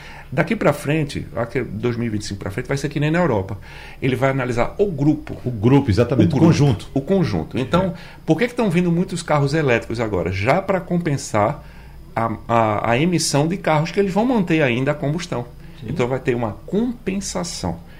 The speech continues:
Speaker 1: Então é isso que vai mudar, acredito que a partir de dois mil e vinte e cinco no Brasil. Por isso que a gente tá vendo muito carro elétrico aqui.
Speaker 2: É, e é bom lembrar também que, é, a medida da emissão é feita do processo inteiro.
Speaker 1: Isso.
Speaker 2: Desde a produção do
Speaker 1: Do
Speaker 2: combustível,
Speaker 1: poço à roda, que chama,
Speaker 2: né,
Speaker 1: é.
Speaker 2: da eletricidade, inclusive, até o veículo na ponta. Por exemplo,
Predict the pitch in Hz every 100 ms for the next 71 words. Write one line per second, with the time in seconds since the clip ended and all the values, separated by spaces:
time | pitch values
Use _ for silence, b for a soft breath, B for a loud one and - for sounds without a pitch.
0 | - - 113 123 - 143 139 147 123 113
1 | 127 127 127 - - 110 120 117 117 107
2 | 107 120 131 139 117 123 143 165 - 220
3 | 214 208 208 202 196 190 180 175 175 196
4 | 180 147 165 170 - - 92 120 127 120
5 | 139 160 95 101 98 90 95 98 - 117
6 | 104 98 95 90 85 80 - 82 85 104
7 | 92 156 120 98 98 101 90 - - 120
8 | 104 - 113 110 104 101 113 101 - 120
9 | - 175 185 123 110 92 - 175 160 -
10 | 151 185 156 - 147 123 113 120 113 117
11 | - 110 107 95 - 107 127 165 165 110
12 | 101 - 104 98 107 123 101 127 135 170
13 | 175 - 110 117 104 104 107 101 104 85
14 | 131 131 120 - 127 160 165 156 151 147
15 | 180 - 139 107 95 139 139 120 95